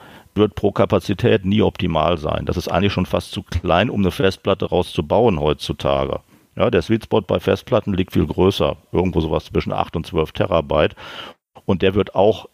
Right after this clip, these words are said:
immer größer werden. Also irgendwann wird man bestimmt vierundzwanzig, sechsunddreißig, fünfzig Terabyte Festplatten haben, ähm, wo der Speicher sehr günstig ist. Ähm, aber eine, sagen wir mal,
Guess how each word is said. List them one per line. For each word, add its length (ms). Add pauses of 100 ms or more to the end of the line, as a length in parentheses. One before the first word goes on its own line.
(120)
immer 280
größer 480
werden. 420
Also 200
irgendwann 360
wird 140
man 180
bestimmt 500
vierundzwanzig, 600
sechsunddreißig, 1000 (440)
fünfzig 460
Terabyte 520
Festplatten 680
haben, 320 (580)
ähm, 300 (100)
wo 340
der 160
Speicher 480
sehr 200
günstig 460
ist. 340 (540)
Ähm, 300 (200)
aber 460
eine, 540 (240)
sagen 160
wir 60
mal, 400